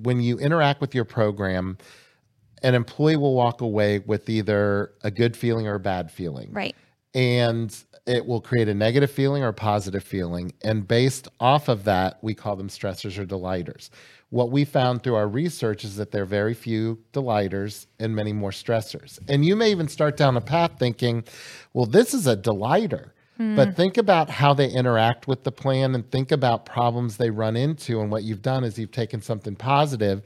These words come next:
Speaker 1: and turn it into a negative.
Speaker 2: Right.
Speaker 1: So go through your benefit program
Speaker 2: Mm-hmm.
Speaker 1: and then go through all of your emails that you get from employees,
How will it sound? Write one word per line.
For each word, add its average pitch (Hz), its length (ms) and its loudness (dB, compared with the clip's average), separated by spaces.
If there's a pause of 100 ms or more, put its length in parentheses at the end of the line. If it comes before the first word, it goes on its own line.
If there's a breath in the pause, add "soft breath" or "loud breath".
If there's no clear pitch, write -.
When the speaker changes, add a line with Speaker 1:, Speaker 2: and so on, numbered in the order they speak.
(380 soft breath)
Speaker 1:
and 120 120 -2
turn 117 240 -4
it 110 120 -2
into 110 280 -4
a 107 40 0
negative. 101 600 -2
Speaker 2:
Right. 202 360 -4
Speaker 1:
So 151 120 4
go 170 200 4
through 226 180 -2
your 196 140 0
benefit 147 480 0
program 117 640 0
Speaker 2:
Mm-hmm. 226 200 -4
Speaker 1:
and 131 160 4
then 151 160 6
go 139 300 6
through 135 580 4 (140)
all 127 200 8
of 123 120 2
your 123 100 2
emails 113 520 2
that 113 100 -2
you 107 120 0
get 107 220 0
from 107 180 -4
employees, 101 680 -2